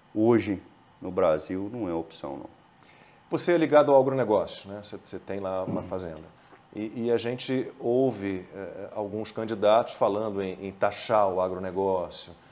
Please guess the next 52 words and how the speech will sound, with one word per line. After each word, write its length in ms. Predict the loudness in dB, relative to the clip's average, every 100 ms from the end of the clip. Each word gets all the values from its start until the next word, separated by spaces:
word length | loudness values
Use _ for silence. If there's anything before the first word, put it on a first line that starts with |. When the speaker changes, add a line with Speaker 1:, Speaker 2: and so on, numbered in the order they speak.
| -20 -18
Speaker 2:
Eh, 240 | -10 -6 -6
por 80 | -10
exemplo, 180 | -14 -16
se 100 | -16
você 80 | -6
for 120 | 0
olhar 200 | 2 2
pra 140 | 2 0
Argentina, 500 | -2 -6 -6 -6 -4
por 120 | -6
exemplo, 380 | -6 -6 -8 -12
os, 100 | -14
os, 180 | -14 -14
os, 160 | -20 -20 -20
os, 240 | -20 -20 -14
né, 120 | -12 -12
os 80 | -10
agricultores, 580 | -8 -8 -10 -2 0 0
os 40 | -4
produtores 400 | -6 -4 -4 -2
rurais 320 | 0 0 0
argentinos, 500 | -6 -8 -8 -6 -4
eles, 240 | -4 -6 -14 -20 -12
eles 160 | -8 -4
têm 160 | -2 0
uma 140 | 0
certa 260 | 0 -2 -4
dificuldade 680 | -8 -10 -2 4 4 4 -6
em 120 | -2
lidar 340 | -2 4 4
com 160 | 4 -2
todas 280 | 0 2 2
as 80 | 2
barreiras 440 | 0 0 -2 -2
que 80 | -4
o 40 |
governo 360 | -4 -4 -4 -4
lá 140 | -4
tá 160 | -2 -6
impondo. 480 | -6 -8 -8 -8 -12 -18 -20 -20 -14 -2
Eh, 360 | 4 6 6 2 -8 -4
você 220 | 0 0
se 80 | 2
preocupa 420 | 2 2 0 -2
com 160 | -6
isso? 260 | -2 -2 0
Você 60 | 0
acha 220 | 0 -2
que, 140 | -10
que, 180 | -10 -10
que, 240 | -8 -10
que 160 | -10